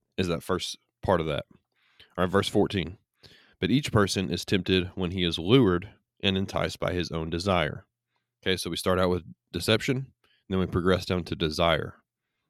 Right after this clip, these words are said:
And that word is m-, specifically mentioned right here. So that desire to do things that we, you know, want to do that do not honor <laughs> God, those would be sinful desires. So we start out with deception, we work down to desire.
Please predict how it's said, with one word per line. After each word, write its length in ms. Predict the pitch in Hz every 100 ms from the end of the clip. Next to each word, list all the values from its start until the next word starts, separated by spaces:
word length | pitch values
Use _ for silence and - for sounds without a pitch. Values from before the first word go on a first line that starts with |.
| _
And 80 | 85
that 100 | 92
word 180 | 95 90
is 160 | 82 - -
m-, 100 | - _
specifically 600 | - - 90 123 107 95
mentioned 360 | 92 107 - 82
right 160 | 87 87
here. 280 | 95 80 - _ _ _
So 120 | -
that 160 | 90 85
desire 580 | 92 98 120 98 87 101 _ _ -
to 380 | 98 87 82 82 _ -
do 220 | 110 135
things 300 | - 95 87
that 260 | 87 64 58
we, 380 | 92 90 90 - _ _ _ _
you 60 | 95
know, 100 | 87
want 320 | 87 95 -
to 100 | 95
do 380 | 87 113 90 107 - _ _ -
that 160 | 90
do 100 | 85
not 280 | 90 87 110
honor 220 | 90 82
<laughs> 180 | 78 -
God, 280 | 98 82 92 _ _ _ - - _
those 260 | 90 104 98
would 120 | 98
be 300 | 90 90 87 90 _ _
sinful 360 | - 104 95 90
desires. 500 | 82 82 78 - -
So 100 | 78
we 100 | 78
start 240 | - 90
out 60 | 87
with 140 | 87
deception, 540 | - - 104 - 98 - _ -
we 100 | 90
work 220 | 90 76
down 160 | 87 80
to 120 | -
desire. 460 | 78 82 80 -